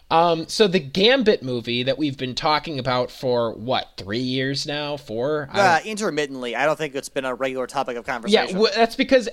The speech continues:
Speaker 1: we don't talk about it every time they get rid of another director, 'cause it's happened, like, four times. Anyway, the Gambit movie that we've talked about a few times before that has always been in development hell and has always had issues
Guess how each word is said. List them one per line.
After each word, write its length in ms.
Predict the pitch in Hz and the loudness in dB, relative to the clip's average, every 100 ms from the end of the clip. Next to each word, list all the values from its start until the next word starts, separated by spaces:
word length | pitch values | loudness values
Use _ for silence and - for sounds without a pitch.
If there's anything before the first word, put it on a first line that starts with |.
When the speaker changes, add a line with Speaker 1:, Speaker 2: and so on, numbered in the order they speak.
| 202 | -2
Speaker 1:
we 140 | 208 | 4
don't 240 | 214 226 - | 4 4 2
talk 300 | 214 214 220 | 4 4 4
about 260 | 202 190 | 4 4
it 140 | 175 - | 2 2
every 420 | 190 185 180 202 | 2 2 0 -2
time 500 | - 180 180 175 165 | -2 2 4 4 4
they 120 | 160 | 4
get 220 | 156 170 160 | 4 2 2
rid 240 | 151 175 | 4 6
of 80 | 160 | 4
another 480 | 156 143 156 156 160 | 4 2 2 4 4
director, 500 | 147 151 180 160 139 | 4 2 2 0 0
'cause 140 | 147 | -2
it's 140 | 135 | 0
happened, 340 | 156 165 175 139 | 0 2 0 -2
like, 220 | 135 - - | -4 -4 -2
four 260 | 165 156 131 | 2 2 0
times. 600 | 165 160 131 101 107 - - - - | -2 -4 -4 -6 -8 -12 -16 -12 -2
Anyway, 400 | 180 147 98 95 - - | 0 2 0 -4 -12 -2
the 100 | 165 | 0
Gambit 560 | 165 170 269 381 233 135 | 2 2 2 4 2 0
movie 340 | 123 117 120 | -2 -4 -4
that 180 | 139 135 | -2 0
we've 160 | 139 139 | -2 -2
talked 320 | 175 165 - | 2 2 2
about 200 | 156 156 | 2 2
a 120 | 202 190 | 2 2
few 280 | - 277 | 2 0
times 360 | 285 190 139 123 | 2 0 -2 -4
before 580 | 131 117 117 117 127 139 - - - | -6 -4 -2 -2 -2 -4 -12 -20 -6
that 260 | 147 139 | 0 0
has 140 | 160 - | 0 0
always 580 | 170 196 190 175 143 | 4 4 4 0 -4
been 200 | 127 156 | 0 2
in 100 | 156 | 2
development 540 | 147 139 143 151 135 127 | -2 2 4 2 0 -6
hell 340 | - 123 117 | -2 -2 0
and 120 | 117 | -2
has 100 | 123 | -6
always 420 | - 147 156 147 143 | -2 -2 0 0 0
had 180 | 131 | 0
issues 680 | 113 135 - 113 101 104 - | 0 -2 -2 -2 -4 -6 -8